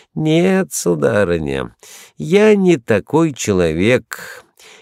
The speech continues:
Я не продал бы его хоть из деликатности, чтоб не нанести вам удара. Конечно, при спекуляциях нужны наличные деньги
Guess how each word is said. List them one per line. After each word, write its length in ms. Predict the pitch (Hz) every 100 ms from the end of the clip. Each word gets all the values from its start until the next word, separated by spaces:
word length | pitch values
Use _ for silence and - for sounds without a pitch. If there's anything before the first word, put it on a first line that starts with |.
| -
Я 300 | 85 120 147
не 160 | 151
продал 560 | 113 101 113 139 131 131
бы 180 | 117 120
его 220 | 107 104
хоть 320 | - 110 -
из 160 | 107 85
деликатности, 1500 | 95 107 98 - 90 107 117 - 113 - - - 90 73 - - - -
чтоб 360 | - - 98 -
не 140 | 101
нанести 600 | 98 92 92 80 - 90
вам 280 | 76 82 69
удара. 540 | 76 65 71 60 55 - _ _ _ _ _ _ _ - -
Конечно, 880 | - 101 73 67 62 - 98 131 - _ _ _ _ -
при 200 | 92 85
спекуляциях 1000 | - - - 76 67 65 - 104 101 104
нужны 520 | 85 65 71 85 78
наличные 720 | 87 80 69 - - 73 69
деньги 640 | 85 127 95 69 57 -